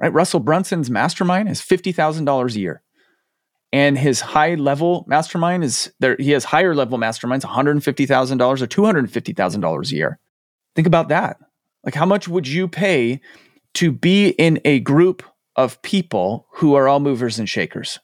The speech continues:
They're all doing it. They're all crushing it. And you can network with them, learn from them, and do business together.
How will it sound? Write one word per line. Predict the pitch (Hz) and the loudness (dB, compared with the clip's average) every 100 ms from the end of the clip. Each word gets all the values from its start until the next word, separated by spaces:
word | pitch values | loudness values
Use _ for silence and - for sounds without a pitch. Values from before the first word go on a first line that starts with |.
| _ | _
They're | 104 - | -2 2
all | 156 143 | 2 0
doing | 117 120 92 | -2 -4 -4
it. | 76 | -2
They're | 107 | 0
all | 135 | 0
crushing | - 120 110 92 | 0 -2 -2 -8
it. | 85 - _ - - - _ - | -10 -12 _ -20 -20 -20 _ -2
And | 131 127 123 | 2 2 0
you | 113 131 | 0 2
can | 147 151 123 | 2 2 4
network | 151 165 175 | 4 2 0
with | 180 170 | -2 0
them, | 160 160 175 - | 2 2 -2 -2
learn | 135 180 208 | 2 2 2
from | 151 127 | 0 0
them, | 98 92 135 _ _ _ _ _ | 0 -2 -4 _ _ _ _ _
and | - 143 139 135 131 131 - _ _ _ 127 | 0 2 4 2 0 -4 -14 _ _ _ -2
do | 151 | 2
business | 151 151 120 | 2 0 -2
together. | - 87 71 - | -6 -8 -10 -12